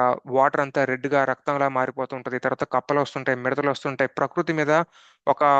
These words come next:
అథారిటీ ఉందేమో అన్నట్లుగా మనకి కనిపిస్తా ఉంటదన్నమాట. So, ఒక grand scheme of plan-లో తను భాగమై ఉంటాడు. So, అది చూస్తున్నప్పుడు మిగతా వాళ్ళందరూ కూడా నిజంగా దేవుడిలాగా ఏంట్రా ఇతను ప్రకృతి మీద ఇంత, ఆ, what do we say,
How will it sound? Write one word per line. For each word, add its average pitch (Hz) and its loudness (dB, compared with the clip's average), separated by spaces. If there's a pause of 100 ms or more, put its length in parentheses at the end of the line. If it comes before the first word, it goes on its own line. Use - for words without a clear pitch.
(440)
అథారిటీ 170 2
ఉందేమో 156 0
అన్నట్లుగా 143 -2
మనకి 151 -6 (520)
కనిపిస్తా 151 2
ఉంటదన్నమాట. 131 0
So, 120 -2 (100)
ఒక 147 2 (120)
grand 147 0
scheme 175 -4 (100)
of 151 4
plan-లో 147 0
తను 156 -2
భాగమై 139 0
ఉంటాడు. 123 -6 (400)
So, - 2
అది 151 0
చూస్తున్నప్పుడు 208 2
మిగతా 175 2
వాళ్ళందరూ 180 2
కూడా 170 0
నిజంగా 180 0 (640)
దేవుడిలాగా 175 0
ఏంట్రా 156 -4
ఇతను 156 -6 (100)
ప్రకృతి 147 -2
మీద 160 2 (560)
ఇంత, 143 -4 (1000)
ఆ, 131 2 (320)
what 131 0
do 143 -2
we 147 0
say, 139 -2